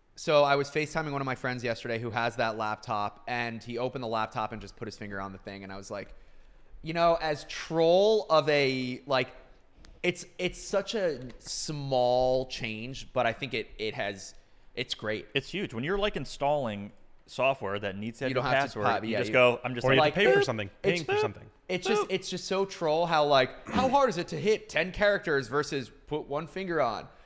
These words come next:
Speaker 1: But, like, the, the amount of time you save doing that, however, you know, six, seven
Speaker 2: Yeah.
Speaker 1: times a day going into your
Speaker 2: Apple
Speaker 1: computer.
Speaker 2: Pay integration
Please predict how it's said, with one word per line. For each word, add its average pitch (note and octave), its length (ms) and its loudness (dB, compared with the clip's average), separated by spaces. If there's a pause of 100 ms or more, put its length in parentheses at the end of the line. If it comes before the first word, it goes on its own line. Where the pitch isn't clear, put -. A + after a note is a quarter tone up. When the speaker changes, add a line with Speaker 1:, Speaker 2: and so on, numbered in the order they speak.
(120)
Speaker 1:
But, C3 120 2
like, B2+ 340 0
the, A#2+ 200 0
the B2 120 -4
amount C#3+ 260 0
of - 80 -6
time G3+ 280 -2
you C3+ 100 -8
save A#2 520 -6
doing E3 300 -6
that, A#2+ 240 -4
however, A#2+ 280 -2
you A#2+ 120 -8
know, A2+ 180 -8
six, - 240 -10
seven G3+ 200 0
Speaker 2:
Yeah. G3 60 0
Speaker 1:
times C#3 200 -4
a - 20 -6
day C#3+ 260 0
going A#2+ 240 -6
into B2+ 180 -10
your A#2 60 -6
Speaker 2:
Apple G#2+ 120 -10
Speaker 1:
computer. B2 380 2
Speaker 2:
Pay A#2+ 120 2
integration G#2+ 540 -4